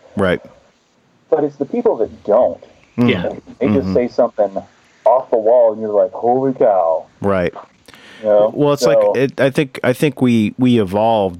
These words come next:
Speaker 1: to have these sensitivities, especially back, way back in the day when, you know, we didn't know shit.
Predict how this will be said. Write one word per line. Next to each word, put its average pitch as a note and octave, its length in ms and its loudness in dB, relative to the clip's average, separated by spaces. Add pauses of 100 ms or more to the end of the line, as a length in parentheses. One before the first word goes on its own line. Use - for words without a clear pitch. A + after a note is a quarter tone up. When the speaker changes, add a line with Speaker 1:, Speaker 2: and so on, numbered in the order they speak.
(140)
Speaker 1:
to F#2+ 420 0
have G#2+ 400 -2
these F#2+ 200 -4
sensitivities, G2 1040 -2
especially - 420 -2
back, G2 380 -2
way G#2+ 460 0
back G2 280 -2
in G2+ 100 -2
the F#2 80 -2
day F#2+ 420 0 (680)
when, G#2+ 640 0
you A2 200 0
know, F#2+ 160 0
we A#2 160 2
didn't A2+ 240 0
know D#2+ 140 -2
shit. - 520 0